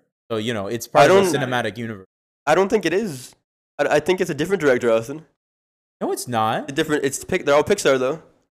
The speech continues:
Speaker 1: No, no, it's the same director.
Speaker 2: It's not the same director.
Speaker 1: I'm not. You're fucking with me. It's the guy who produced it.
Speaker 2: Are you sure?
Speaker 1: Yeah, yeah, it's the guy.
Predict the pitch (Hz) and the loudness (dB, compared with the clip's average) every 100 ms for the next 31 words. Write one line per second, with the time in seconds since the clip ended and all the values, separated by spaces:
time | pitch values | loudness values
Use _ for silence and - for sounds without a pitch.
0 | _ _ _ - 196 214 120 - 233 226 | _ _ _ -8 -4 -4 -4 -4 -6 -6
1 | 190 180 190 190 127 131 110 101 98 - | -4 0 -2 -2 0 0 2 0 -2 -6
2 | - _ _ - - 151 147 - 147 170 | -16 _ _ -20 -12 -8 -8 -10 -10 -8
3 | 160 123 101 104 - 151 156 151 196 - | -8 -10 -14 -18 -8 -6 -6 -8 -10 -12
4 | _ _ _ - 123 147 135 165 330 143 | _ _ _ -2 0 2 2 2 0 -8
5 | - 202 349 370 415 339 - - 123 104 | -10 -6 -4 -2 -2 -4 -4 -6 -4 -4
6 | 113 180 | -4 -6